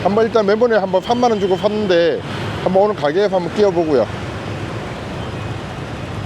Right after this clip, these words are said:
그리고 외장 하드를 좀 하고, 하나인 게 사고 싶은데 옆에 가전 매장이 있는데 한번 들어가 볼게요.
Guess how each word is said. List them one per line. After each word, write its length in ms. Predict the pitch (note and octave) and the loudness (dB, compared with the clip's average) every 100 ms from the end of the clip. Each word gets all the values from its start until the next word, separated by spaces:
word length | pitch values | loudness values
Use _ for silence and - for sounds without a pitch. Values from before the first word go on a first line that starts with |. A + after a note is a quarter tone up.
| - - - - - - | -8 -8 -8 -10 -8 -4
그리고 240 | E3+ F#3 | 0 2
외장 440 | F3 C#3 D#3+ A3+ A3+ | 4 4 4 2 0
하드를 500 | - C#4 D#4+ B3+ G3+ | 0 2 4 2 2
좀 160 | G3 | 0
하고, 300 | F3 F#3 F3 D#3+ | 0 0 -2 -4
하나인 540 | D3+ E3 G3 G3+ G3 F3 | -4 0 2 2 0 2
게 320 | F3+ D#3+ C#3+ | 4 4 4
사고 280 | C#3 D#3 F3 | 2 -2 -2
싶은데 580 | - D3 D3 F3 A#2 F2 - - - - - | -2 -2 2 2 2 -4 -10 -12 -12 -10 0
옆에 240 | F3 - | 0 2
가전 340 | A3 C#3+ D3 A#3 | 0 0 0 2
매장이 300 | B3 A#3+ G#3+ | 2 2 0
있는데 240 | F3 F3+ | 0 0
한번 240 | D#3 E3 D3+ | 0 0 0
들어가 260 | D3 D3 | 2 2
볼게요. 480 | B2 C3+ C#3 G2 F#2 | 0 0 0 0 -2